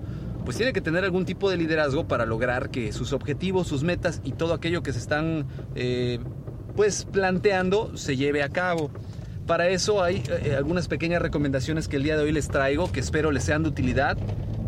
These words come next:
y, y vamos a empezar. Lo primero es, el líder debe ser el ejemplo, es decir, el líder siempre debe ser la persona que ponga el ejemplo en cuanto al cumplimiento de alguna situación,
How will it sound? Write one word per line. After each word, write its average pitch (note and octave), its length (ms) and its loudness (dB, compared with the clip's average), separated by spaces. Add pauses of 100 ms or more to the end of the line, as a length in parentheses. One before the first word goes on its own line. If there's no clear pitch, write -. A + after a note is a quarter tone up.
(180)
y, D#3 260 0
y D#3 80 2
vamos F3 240 2
a D#3+ 60 2
empezar. A2+ 340 -2 (800)
Lo E3+ 160 2
primero G#3 400 2
es, G#3 300 2 (400)
el D#3 100 2
líder A#3 320 2
debe G3+ 160 4
ser F#3+ 180 4
el F#3 100 4
ejemplo, C#3 520 0 (680)
es D3 120 0
decir, A#3 260 0
el G#3 120 2
líder A3+ 260 2
siempre G3+ 400 0
debe F#3+ 180 2
ser F#3 200 0
la F#3 120 4
persona E3 640 0 (360)
que D3 140 2
ponga A3 420 2
el D#3+ 200 2
ejemplo A3 500 2
en G3 100 4
cuanto D#3 300 2
al D3 80 2
cumplimiento E3+ 880 4
de C#3+ 260 2
alguna C3 340 2
situación, E3 680 2